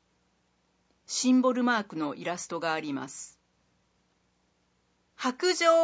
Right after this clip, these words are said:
エスオーエスシグナルを発している視覚障害者を見かけたら、丸一。まず声をかけましょう。丸二。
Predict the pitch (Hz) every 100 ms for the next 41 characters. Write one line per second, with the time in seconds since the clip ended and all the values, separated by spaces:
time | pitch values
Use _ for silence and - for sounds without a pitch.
0 | 320 - 269 - 320 339 339 339 339 320
1 | 302 330 302 269 208 185 175 156 196 190
2 | - - 233 220 214 190 196 - - -
3 | - 320 330 - 320 330 311 311 254 -
4 | 180 170 277 - 220 220 220 185 147 -
5 | _ _ _ _ _ _ _ _ _ _
6 | _ _ _ 190 202 226 214 202 - -
7 | 185 - _ _ _ _ _ _ _ _
8 | - 311 359 262 208 - - 339 320 269
9 | 196 156 - 220 208 233 226 220 233 190
10 | 151 135 _ _ _ _ _ _ _ _
11 | _ _ _ - 190 202 214 - - 208
12 | 202